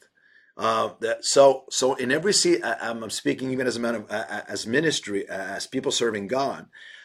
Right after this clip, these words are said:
Um, if there's no sense in this season of my life, um, if there's no sense in this season of my life of, of faith and of confidence and of a purpose for this season,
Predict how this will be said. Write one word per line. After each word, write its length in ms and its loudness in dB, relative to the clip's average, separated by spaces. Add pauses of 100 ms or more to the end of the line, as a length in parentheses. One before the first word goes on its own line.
Um, 340 2
if 160 -4
there's 240 8
no 160 2
sense 500 2
in 140 -6
this 300 2
season 360 0
of 120 -2
my 160 0
life, 580 -2 (500)
um, 460 0
if 100 -6
there's 200 4
no 100 2
sense 380 0
in 80 -2
this 200 0
season 280 -2
of 40 -6
my 140 0
life 400 2
of, 400 -2 (320)
of 160 -2
faith 340 4
and 120 2
of 120 -4
confidence 540 0
and 80 2
of 100 0
a 60 0
purpose 560 4
for 140 -2
this 260 4
season, 720 -2